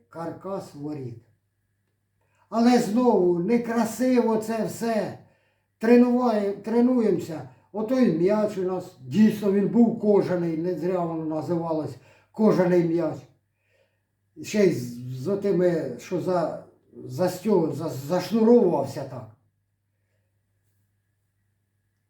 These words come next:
Хочеться ж. Удариш гол,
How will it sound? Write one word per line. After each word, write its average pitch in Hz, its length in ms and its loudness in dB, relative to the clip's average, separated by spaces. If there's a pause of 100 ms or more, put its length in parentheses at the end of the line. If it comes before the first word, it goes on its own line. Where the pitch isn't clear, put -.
(680)
Хочеться 226 920 2
ж. - 200 -16 (1800)
Удариш 233 600 4
гол, 226 640 0